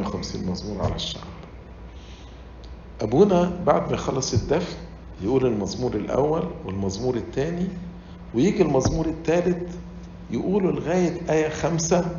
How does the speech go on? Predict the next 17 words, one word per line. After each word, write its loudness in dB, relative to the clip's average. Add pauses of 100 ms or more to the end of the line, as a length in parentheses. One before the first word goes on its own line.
النص 0
الأولاني، 2 (120)
يقول: 0
"أنا 4
اضطجعت 0
ونمت"، -6 (440)
ما 2
يكملش، -2 (1080)
لأن 0
استيقاظ 0
دي 2
على 2
القيامة، -2 (800)
فيقول: 2 (140)
"أنا 4
اضطجعت 2
ونمت"، -2